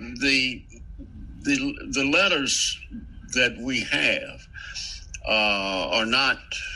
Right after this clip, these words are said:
official letters. I mean,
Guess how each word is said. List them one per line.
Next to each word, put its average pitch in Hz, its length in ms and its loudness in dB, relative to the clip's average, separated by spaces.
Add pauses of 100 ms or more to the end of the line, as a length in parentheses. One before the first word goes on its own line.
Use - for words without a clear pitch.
(340)
official 117 580 0
letters. 117 640 2 (160)
I 104 100 0
mean, 82 460 -4